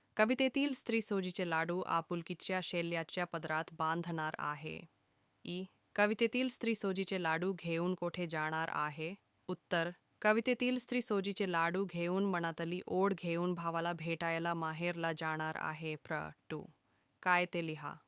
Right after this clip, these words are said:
अ. ओटा बांधण्यासाठी उपयुक्त माती, गंधाल आणि मृदू चिकणमाती. आ. लाडू बांधण्यासाठी उपयुक्त पीठ, गोडसर आणि सडल सोजीचे पीठ. ई. बहिणीसाठी भाऊ आणणार असलेले वाहन,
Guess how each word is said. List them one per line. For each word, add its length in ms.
अ. 200
ओटा 380
बांधण्यासाठी 960
उपयुक्त 500
माती, 320
गंधाल 580
आणि 240
मृदू 280
चिकणमाती. 680
आ. 160
लाडू 380
बांधण्यासाठी 880
उपयुक्त 520
पीठ, 340
गोडसर 600
आणि 240
सडल 360
सोजीचे 540
पीठ. 360
ई. 240
बहिणीसाठी 880
भाऊ 360
आणणार 540
असलेले 480
वाहन, 380